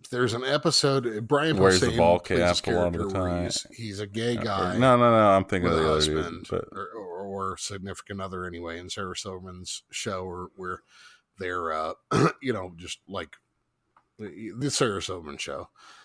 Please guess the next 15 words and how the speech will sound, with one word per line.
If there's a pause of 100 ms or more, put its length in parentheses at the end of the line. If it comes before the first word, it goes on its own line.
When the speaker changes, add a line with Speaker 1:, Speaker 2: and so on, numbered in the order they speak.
(220)
Speaker 1:
And,
uh, (960)
his, (380)
he
always,
like,
puts
his
h-,
headphones
on
or
puts
his
iPod,